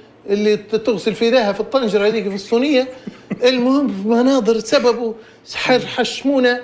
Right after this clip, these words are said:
ومع جيراننا واحبابنا وناسنا.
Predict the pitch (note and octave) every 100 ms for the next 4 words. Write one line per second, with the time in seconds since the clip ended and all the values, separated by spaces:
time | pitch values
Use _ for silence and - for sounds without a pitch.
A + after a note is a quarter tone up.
0 | - - - - - G#3 G#3+ G#3+ A3 A#3
1 | G3 A3+ B3 A3+ A3 G#3 F#3+ - A#3+ G#3
2 | G#3 G#3 G#3 G3+ G3+ G3+ A#3 G#3+ G#3 G3+